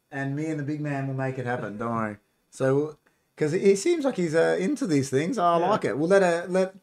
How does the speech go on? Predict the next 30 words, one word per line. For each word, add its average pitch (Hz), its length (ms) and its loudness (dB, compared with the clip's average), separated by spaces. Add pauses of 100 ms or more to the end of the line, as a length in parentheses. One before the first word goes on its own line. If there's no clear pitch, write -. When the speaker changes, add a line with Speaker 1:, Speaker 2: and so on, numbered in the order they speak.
Speaker 1:
let 180 140 4
a - 20 2
fan 165 420 0
pick 147 360 -4
the 135 140 -4
next 139 260 -4
week's 131 180 -2
Rogan 127 280 -6
Files. 113 200 -10
How's 113 200 -8
that? 110 220 -8 (800)
So, 165 320 6
so, 180 240 4
but, 196 280 2 (260)
so - 120 -4
you 190 200 6
reckon 196 160 6
the 170 80 -2
podcast 165 480 2
is 120 80 -12
better 139 260 2
than 127 180 -4
the 123 80 -6
documentary? 104 640 -8 (400)
Speaker 2:
Yeah, 147 260 0
I 165 120 -2
recommend 220 320 0
to 156 60 -14
watch 151 220 -6
both. 165 460 -6